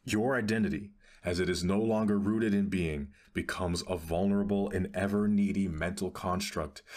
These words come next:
which creates fear as the predominant underlying emotion. The one thing that truly matters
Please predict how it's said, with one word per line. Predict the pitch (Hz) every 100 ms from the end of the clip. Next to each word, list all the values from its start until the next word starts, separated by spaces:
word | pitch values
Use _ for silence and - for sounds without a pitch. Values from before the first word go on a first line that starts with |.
| -
which | - 107 -
creates | 107 101 101
fear | - 120 120 123 123
as | 107 104
the | 104
predominant | 104 95 98 101 107 107
underlying | 92 98 98 95 92 95
emotion. | 95 95 92 - 92 76 - _ _ _ _ _ _ _ _ _ _ _ _ _ _ _ _ _ _ _ _ _ _ _ -
The | 104
one | 110 135 160
thing | 165 131 123
that | 104
truly | 101 107 104
matters | 95 87 80 78 76 -